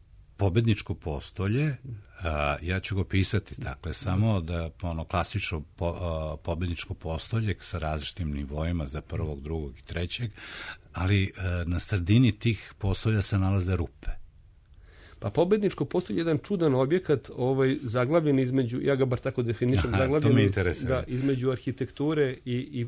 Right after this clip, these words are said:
Speaker 2: i, ovaj, nameštaja.
Speaker 1: Mhm.
Speaker 2: Vi ne znate šta je pobedničko postolje.
Speaker 1: To sam ja prvo pomislio nameštaj zbog nogice.
Speaker 2: <laughs> Da, da. E, on ima, ovaj mo-, ovo moje pobedničko postolje ima, ima nogice, zato
Speaker 1: Jest.
Speaker 2: što, zato što mi je bilo potrebno da, da te rupe prodišu i odozdo.
Speaker 1: Mhm.
Speaker 2: <laughs> Pošto je,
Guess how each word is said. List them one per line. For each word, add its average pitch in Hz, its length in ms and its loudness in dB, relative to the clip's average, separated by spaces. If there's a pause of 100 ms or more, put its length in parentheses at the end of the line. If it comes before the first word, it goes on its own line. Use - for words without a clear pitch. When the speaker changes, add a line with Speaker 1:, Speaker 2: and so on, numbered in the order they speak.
Speaker 2:
i, 123 480 -2
ovaj, 120 300 -2
nameštaja. 113 640 -6
Speaker 1:
Mhm. 98 380 2
Speaker 2:
Vi 127 80 4
ne 139 160 6
znate 120 220 -4
šta 120 160 -8
je 117 60 -8
pobedničko 117 520 -10
postolje. 123 280 -4
Speaker 1:
To - 40 -8
sam 185 100 0
ja 156 80 0
prvo 135 240 0
pomislio 123 460 2
nameštaj 113 420 4
zbog 107 260 4
nogice. 95 640 4
Speaker 2:
<laughs> - 40 -12
Da, 120 180 0
da. 120 160 -10 (540)
E, 123 260 2
on 151 240 4
ima, 180 200 4
ovaj 151 260 4
mo-, 143 320 4
ovo 151 180 4
moje 151 180 4
pobedničko 156 480 0
postolje 139 360 0
ima, 147 280 2
ima 143 200 2
nogice, 123 440 -4
zato 170 140 2
Speaker 1:
Jest. 175 180 2
Speaker 2:
što, 180 120 -2
zato 151 300 0
što - 140 -2 (120)
mi 135 160 -2
je 131 60 0
bilo 156 220 0
potrebno 160 340 0
da, 147 80 6
da 131 140 -2
te 156 180 -2
rupe 151 240 0
prodišu 143 480 0
i 131 60 2
odozdo. 120 380 0 (140)
Speaker 1:
Mhm. 80 300 0 (100)
Speaker 2:
<laughs> 196 120 0 (600)
Pošto - 280 -10
je, 113 80 -6